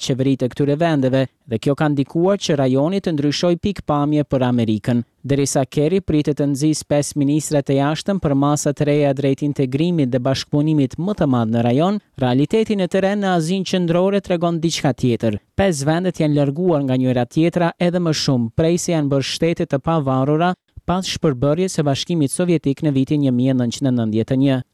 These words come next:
Kjo nënkupton se Washingtoni mund të vendosë që të përqendrohet në marrëdhëniet e saj me këto vende individualisht. Për qeveritë perëndimore, përfshirë shëbat,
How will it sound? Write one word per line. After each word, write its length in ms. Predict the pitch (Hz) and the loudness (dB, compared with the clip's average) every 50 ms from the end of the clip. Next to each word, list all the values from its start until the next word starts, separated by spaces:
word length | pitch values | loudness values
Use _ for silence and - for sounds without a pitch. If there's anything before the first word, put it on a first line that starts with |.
| _ | _
Kjo 160 | - - 156 151 | -4 -2 0 0
nënkupton 540 | 143 127 123 - 131 - - 151 165 185 175 | 0 -2 -2 -4 -4 -2 -2 -2 -2 -2 0
se 140 | - 170 143 | 0 0 0
Washingtoni 580 | 135 127 - - 139 131 - 156 165 170 156 | 0 0 -2 -6 -6 -4 -4 -2 -2 0 -2
mund 260 | 139 139 170 190 180 | -2 -2 -2 -2 -2
të 80 | - 151 139 | -2 0 0
vendosë 420 | 135 131 120 131 139 170 185 - - | 0 0 0 0 0 0 -2 -2 -4
që 100 | 156 - | -4 -4
të 80 | - - | -4 -4
përqendrohet 720 | 147 135 - - 143 135 139 156 185 185 160 139 123 - | -4 -4 -2 -2 -2 0 0 2 2 2 2 0 0 -2
në 80 | 131 127 | -2 -2
marrëdhëniet 480 | 127 123 127 127 147 151 151 135 123 - | 0 0 -2 0 0 0 0 -2 -2 -2
e 80 | 135 123 | -4 -4
saj 380 | - - 156 151 165 190 196 - _ - | -2 -2 0 0 0 -2 -4 -6 _ -6
me 100 | 156 180 | -4 -4
këto 220 | 180 - - 208 165 | -4 0 0 0 0
vende 380 | 139 131 135 135 135 143 151 156 _ - 175 175 | 2 0 0 0 0 0 -2 -2 _ -2 -2 -2
individualisht. 840 | 175 147 147 123 123 113 117 110 107 104 101 104 101 - - - - _ _ _ _ | 0 0 0 0 0 0 0 0 0 2 0 0 -2 -2 -6 -10 -16 _ _ _ _
Për 160 | - 170 170 - | -4 -4 -2 0
qeveritë 400 | - 202 202 220 240 233 - - | -2 0 0 0 -2 -2 -2 -2
perëndimore, 600 | 170 156 156 147 139 127 120 117 113 110 113 113 | -2 0 0 0 0 0 0 0 0 0 -2 -2
përfshirë 480 | - 151 147 - - - 190 185 180 165 - | -2 -2 -4 -2 -4 -2 0 0 0 0 0
shëbat, 500 | - 170 135 139 123 117 107 107 - - | -2 -2 0 0 0 0 -2 -2 -4 -8